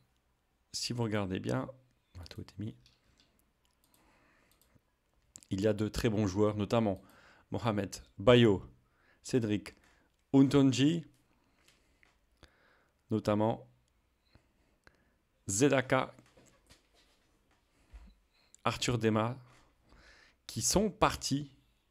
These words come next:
du club. Donc vous voyez, parmi les titulaires, on va regarder les titulaires rapidement. Retour en arrière. Si on regarde bien,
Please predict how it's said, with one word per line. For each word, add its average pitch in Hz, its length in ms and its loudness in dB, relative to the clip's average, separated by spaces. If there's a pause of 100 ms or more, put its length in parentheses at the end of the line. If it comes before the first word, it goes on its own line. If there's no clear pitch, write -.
(160)
du 123 120 -2
club. 131 280 4
Donc 123 200 2
vous 117 120 -4
voyez, 123 400 2 (580)
parmi 113 240 -2
les 110 80 -2
titulaires, 117 580 -2 (600)
on 98 40 -10
va 90 60 -10
regarder 98 300 -6
les 101 100 -8
titulaires 104 380 -8
rapidement. 104 580 -8 (140)
Retour 120 420 -8
en 107 80 -4
arrière. 104 560 -8 (1900)
Si - 160 -8
on 117 60 -2
regarde 101 220 -4
bien, 104 240 -4